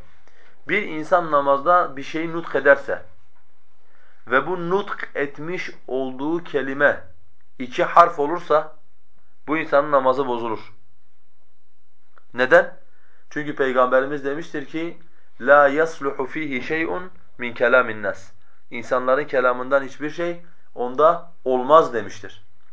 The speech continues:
İki tane harf yan yana geldiğinde ve bu harftan bir mana anlaşılıyorsa, yani kelam olmuşsa bu namazı bozar. Kaidesi veya sözü yanlış bir kaidedir. Öyle mi?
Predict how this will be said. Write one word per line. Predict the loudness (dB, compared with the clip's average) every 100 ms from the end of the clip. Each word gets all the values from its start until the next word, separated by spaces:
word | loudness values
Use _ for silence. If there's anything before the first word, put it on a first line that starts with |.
| -10 -10 -10 -10 -8
İki | -8 4
tane | 6 8
harf | 8 6 4
yan | 0 0
yana | 0 2
geldiğinde | 2 2 -2 2 2 2 -2 -10 -10 -10 -10 -10 -8 4
ve | 4 4
bu |
harftan | 6 6 6 2 2
bir | 0
mana | 2 4 6
anlaşılıyorsa, | 4 4 0 -2 0 2 2 2 -4 -4 -10 -10 -10 -10 -10 -10 -10 -10 -10 -10 -10 -10 -4
yani | 8 8 8 -2
kelam | 2 6 6 6
olmuşsa | 0 -2 4 4 4 -2 -8 -8 -8 -4
bu | 4
namazı | 6 8 6 4
bozar. | 2 4 4 4 -6 6
Kaidesi | 8 8 4 0 0 -2 -4 -8 -8 2
veya | 8 8
sözü | 6 -2 0 -2 -2 -6 -6 4
yanlış | 4 4 0 0
bir | 4
kaidedir. | 6 6 6 0 -2 -6 -8 -8 -8 -8 -10 -10 -10 -8 2
Öyle | 6 6
mi? | 4